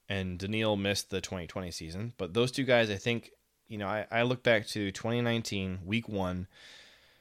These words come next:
um, Matt LaFleur's first game as a head coach. This is at Chicago, um, playing up, going up against the Bears, who had gone thirteen and three the year before.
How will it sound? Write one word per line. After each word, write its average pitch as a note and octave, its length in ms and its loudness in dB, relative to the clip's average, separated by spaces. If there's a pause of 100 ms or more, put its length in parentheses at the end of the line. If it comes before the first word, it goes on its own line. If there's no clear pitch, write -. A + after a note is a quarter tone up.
(180)
um, F2 720 2 (560)
Matt G2+ 240 2
LaFleur's G2 380 -2
first G2+ 320 -2
game G2+ 200 -2
as F#2 60 -4
a F2+ 60 -6
head F2+ 180 -6
coach. F2+ 280 -6
This F2+ 200 -8
is - 500 -4 (320)
at G#2+ 240 8
Chicago, G#2 840 4 (1400)
um, F2 320 0
playing G2 240 0
up, F#2+ 260 -2
going G#2+ 180 2
up G#2 120 -4
against G2+ 320 0
the F#2+ 160 -2
Bears, G2 400 4
who F#2+ 100 0
had F2+ 180 0
gone F#2+ 240 0
thirteen G2+ 380 0
and F#2 80 -2
three G2+ 240 -2
the F#2+ 100 -4
year F#2 120 -2
before. A#2 560 4